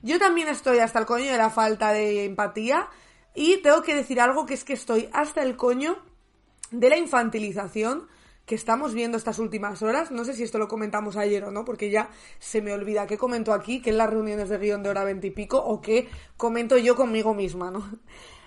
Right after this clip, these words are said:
Eh, estoy hasta el coño de la infantilización de las guerras y de la violencia. Porque, em, ayer es que justo leí a, a, a Puto Miquel, que ha estado aquí alguna vez también con nosotras, que es muy guay, si no le seguís,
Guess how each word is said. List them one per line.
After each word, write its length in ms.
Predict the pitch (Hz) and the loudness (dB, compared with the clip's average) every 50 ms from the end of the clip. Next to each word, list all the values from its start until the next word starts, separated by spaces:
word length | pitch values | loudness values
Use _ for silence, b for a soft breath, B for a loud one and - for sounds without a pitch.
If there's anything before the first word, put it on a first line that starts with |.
| B _ | B _
Eh, 280 | - 262 254 247 254 254 | 4 6 6 6 6 4
estoy 220 | 254 - - 294 339 | 0 -2 0 2 2
hasta 160 | 339 359 381 | 4 4 4
el 120 | 392 392 | 2 2
coño 380 | - 311 320 330 349 381 370 349 | 0 -2 0 2 2 2 0 0
de 200 | - 254 226 254 | 2 4 4 4
la 80 | 254 247 | 6 4
infantilización 1160 | 247 226 - 240 226 226 - 226 220 208 208 220 214 202 - - 226 220 233 269 320 415 - b b b b b b _ - | 2 0 -2 -2 -2 -2 -2 -2 -4 -4 -4 -4 -4 -4 -4 -2 0 0 0 0 0 -2 -4 b b b b b b _ 4
de 180 | 226 226 247 | 8 8 10
las 300 | 233 226 214 214 - - | 10 8 2 -4 -6 -2
guerras 640 | - 226 262 330 339 254 208 190 185 - - - - _ _ _ _ _ _ _ _ _ _ - - | 2 4 4 6 6 4 2 0 -4 -8 -16 -18 -20 _ _ _ _ _ _ _ _ _ _ -8 -4
y 120 | 277 269 | 0 4
de 100 | 262 247 | 6 6
la 120 | 233 220 208 | 8 6 6
violencia. 800 | 214 214 202 196 220 233 294 349 - - 247 214 190 180 180 b b b b b b b b b b _ | 4 2 2 2 2 0 0 -2 -2 -4 -4 -4 -4 -4 -8 b b b b b b b b b b _
Porque, 720 | - 247 254 247 226 226 226 - 240 240 220 214 226 - - | 4 8 8 8 8 4 2 4 6 6 8 6 6 4 2
em, 380 | 226 220 214 208 202 196 202 - | 2 2 2 2 0 -4 -6 -2
ayer 320 | - 208 214 240 262 302 | 0 0 4 4 4 4
es 100 | 339 339 | 4 2
que 120 | - 285 254 | 2 0 0
justo 320 | - 262 262 - 302 277 | 0 -2 0 2 2 4
leí 200 | 247 240 247 262 | 4 4 6 6
a, 460 | 262 254 240 233 220 214 208 208 202 202 | 8 8 8 8 8 8 8 6 4 2
a, 460 | - - - 196 196 190 185 185 180 185 185 - - - | 2 0 0 2 2 2 0 -2 -4 -6 -10 -12 -8 -6
a 120 | - 190 | -6 -4
Puto 260 | - 226 247 240 247 220 | -4 -2 0 2 2 2
Miquel, 420 | 233 269 240 - 233 233 247 240 | 2 0 0 0 0 0 2 2
que 120 | - 214 | 2 2
ha 60 | 208 202 | 2 2
estado 260 | 202 - 208 208 208 | 2 4 4 6 6
aquí 180 | 202 185 - | 4 4 2
alguna 320 | 220 208 202 202 202 202 202 | 2 2 2 0 0 0 -2
vez 140 | 202 196 - | -2 -2 -2
también 260 | 208 196 202 202 190 | -4 -4 -6 -6 -6
con 140 | 208 202 196 | -6 -8 -6
nosotras, 480 | 185 175 208 202 208 202 196 185 - | -6 -6 -6 -4 -2 -2 -2 -4 -6
que 80 | - 202 | -8 -10
es 80 | 165 | -10
muy 160 | 185 196 196 190 | -8 -6 -2 0
guay, 260 | 185 196 196 196 190 | 0 0 2 0 -2
si 100 | 165 190 | -2 -4
no 120 | 196 190 | -6 -6
le 80 | 196 185 | -6 -6
seguís, 320 | 185 185 180 208 202 B | -6 -4 -4 -6 -6 B